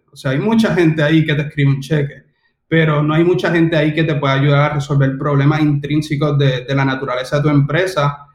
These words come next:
eh, y más cuando, pues, son, este, socios que, que tienen una expertise bien grande en, en esta industria. Así que definitivamente es, es algo que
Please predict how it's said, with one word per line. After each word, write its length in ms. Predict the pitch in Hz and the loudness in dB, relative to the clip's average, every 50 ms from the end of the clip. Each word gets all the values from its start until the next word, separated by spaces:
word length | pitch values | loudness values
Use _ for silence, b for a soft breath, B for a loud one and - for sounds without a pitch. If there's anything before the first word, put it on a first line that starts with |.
| B B _ - | B B _ -12
eh, 420 | - 127 127 123 120 117 - - - | -8 -6 -4 -4 -6 -6 -8 -6 0
y 100 | 156 156 | 2 2
más 240 | 151 147 147 147 147 | 4 2 0 -2 -2
cuando, 540 | 180 175 175 170 165 165 160 156 156 147 147 | -2 0 2 4 4 4 4 4 2 2 2
pues, 140 | 151 139 143 | 0 0 0
son, 420 | - 147 139 139 143 147 151 151 | 2 4 4 6 6 6 4 2
este, 800 | 151 156 151 143 - - 160 160 147 147 143 139 131 127 120 - | 0 -2 -6 -6 -4 -2 0 0 2 2 2 2 2 0 -4 -8
socios 760 | - - - 160 156 175 175 - - 151 135 131 135 - - - | -10 -8 -4 -2 0 0 -2 -2 -2 0 0 0 -2 -6 -10 -8
que, 220 | - 135 131 131 | -6 -4 -4 -4
que 80 | 131 135 | -6 -10
tienen 240 | 135 139 139 135 151 | -6 -2 0 2 4
una 120 | 160 165 | 4 2
expertise 640 | 160 165 - - - 147 143 143 143 151 156 - - | 0 -2 -6 -4 -2 0 0 0 0 0 -2 -2 0
bien 200 | 160 156 151 151 | 0 0 2 2
grande 800 | 143 143 139 135 156 185 165 143 131 123 120 - - - - - | 2 2 0 0 0 0 0 0 0 -2 -4 -8 -14 -18 -20 -18
en, 140 | - 127 127 | -14 -12 -10
en 80 | 131 139 | -10 -8
esta 140 | - - 151 | -4 0 2
industria. 540 | 139 135 143 143 139 139 139 135 107 - _ _ _ _ _ _ _ _ _ | 2 4 6 4 4 2 0 -6 -12 -14 _ _ _ _ _ _ _ _ _
Así 220 | _ - - 135 143 | _ -4 -2 0 2
que 560 | 151 151 151 151 147 143 135 123 147 - - | 2 2 2 2 2 2 2 0 0 -6 -4
definitivamente 1400 | - 147 147 143 - - 147 139 139 139 139 139 143 147 151 151 151 160 147 156 160 156 156 151 143 139 135 135 139 | 0 0 2 2 2 4 4 4 4 4 4 4 4 4 4 4 2 2 2 2 2 2 2 2 2 0 -2 0 0
es, 300 | 139 143 - - - - | -2 -2 -4 -8 -12 -6
es 260 | 143 135 135 - - | -6 -6 -6 -6 -4
algo 420 | 143 143 139 139 139 147 151 143 143 | 0 2 4 6 6 6 4 4 2
que 500 | 151 147 143 139 135 127 135 - - | 2 2 2 2 2 0 -2 -6 -10